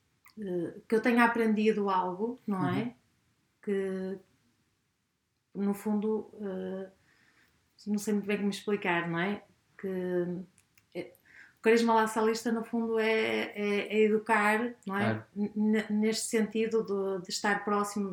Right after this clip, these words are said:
Speaker 1: de, dos mais
Speaker 2: Uhum.
Speaker 1: pobres e de, de sermos todos,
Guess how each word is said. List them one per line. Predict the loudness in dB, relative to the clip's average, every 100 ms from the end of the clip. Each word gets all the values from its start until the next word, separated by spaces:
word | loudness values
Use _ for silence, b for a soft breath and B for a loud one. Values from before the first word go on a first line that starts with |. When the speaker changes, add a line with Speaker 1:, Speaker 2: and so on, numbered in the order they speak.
| -6
Speaker 1:
de, | -4
dos | 0
mais | 2 2
Speaker 2:
Uhum. | 0
Speaker 1:
pobres | 2 2 2 -2 -4
e | -4
de, | -2 -4 -6
de | -10 -12 _
sermos | -8 -2 0 -2 -2
todos, | -4 -2 -4 -10